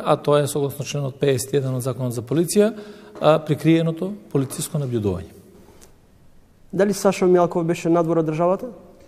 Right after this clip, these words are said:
Speaker 1: Јас веќе кажав и на пресконференцијата, сите, а, оперативни информации, постапувањето на полицијата, сите наши извори укажува на тоа дека тој е во државата и тоа се потврди со,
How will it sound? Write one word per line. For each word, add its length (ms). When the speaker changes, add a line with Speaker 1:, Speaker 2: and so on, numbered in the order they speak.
Speaker 1:
Јас 180
веќе 220
кажав 360
и 80
на 440
пресконференцијата, 880
сите, 580
а, 60
оперативни 760
информации, 760
постапувањето 640
на 360
полицијата, 540
сите 420
наши 460
извори 420
укажува 500
на 100
тоа 140
дека 380
тој 220
е 120
во 140
државата 680
и 80
тоа 160
се 180
потврди 400
со, 360